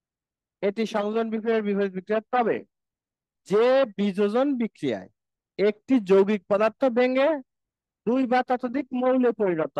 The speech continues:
হয় তাকে বিশ্লেষণ। তাহলে এখন এর মধ্যে এক নাম্বার বিক্রিয়ায় ভেঙে দুইটা যৌগ হইছে, দুই নাম্বার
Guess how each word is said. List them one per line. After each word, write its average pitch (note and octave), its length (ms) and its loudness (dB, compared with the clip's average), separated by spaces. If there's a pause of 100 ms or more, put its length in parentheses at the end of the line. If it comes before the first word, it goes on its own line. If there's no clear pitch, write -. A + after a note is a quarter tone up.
(120)
হয় F3+ 220 0 (100)
তাকে G#3+ 180 -2 (100)
বিশ্লেষণ। C3+ 540 -6 (680)
তাহলে B3+ 180 2 (100)
এখন B3+ 200 -2 (160)
এর B3 180 0
মধ্যে G#3 260 -2 (680)
এক G#3+ 220 -4
নাম্বার B3 260 0 (120)
বিক্রিয়ায় C4 480 -2
ভেঙে A#3 340 0
দুইটা A#3+ 200 -2 (120)
যৌগ A#3 220 2 (140)
হইছে, C3 300 -4 (880)
দুই G3 200 0
নাম্বার B3 240 0